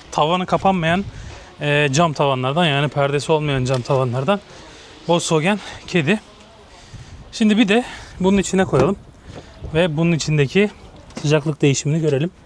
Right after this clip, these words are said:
Burada gördüğünüz gibi kapanmayan bir cam tavanı var. Dışarıda durduğu için kırk sekiz dereceye kadar düşmüş. Ve burada da yaklaşık bir yarım saat, bir saat kadar tutup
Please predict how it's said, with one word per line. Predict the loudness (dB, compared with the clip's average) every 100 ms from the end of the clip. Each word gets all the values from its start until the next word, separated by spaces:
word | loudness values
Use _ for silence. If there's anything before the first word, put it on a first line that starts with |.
| -20 -20 -20 -20 -20 -16 -2
Burada | 0
gördüğünüz | 2 2 2 0
gibi | 0 -2 -4 -12
kapanmayan | -6 -2 0 0 0 0
bir | -2 -4 -20 -20 -20 -20 -20 _ -4
cam | -2
tavanı | 0 0 2 2
var. | 2 0 -14 -20 _ -16 -4
Dışarıda | -2 0 0 0
durduğu | 0 2 2
için | 0 -2 -8 -10 -20 -20 -20 -20 -20 -4
kırk | -4 0
sekiz | -2 0 2
dereceye | 2 2 0
kadar | 0 -2 0
düşmüş. | -2 0 -2 -2 -8 -16 -20 -20 -20 -20 -20 -20 -20 -20 -20 -20 -20 -8
Ve | 2 2 2
burada | 2 2 4 4
da | 2 0 -12 -20 -6 0
yaklaşık | 2 2 0 -4 2
bir | 2 2 -6 -20 -20 -20 -20 -20 -10 0
yarım | 2 2
saat, | 0 -2 -2 -8 -14 -6
bir | -4
saat | 0 0 0
kadar | 0 0
tutup | 0 -2 -2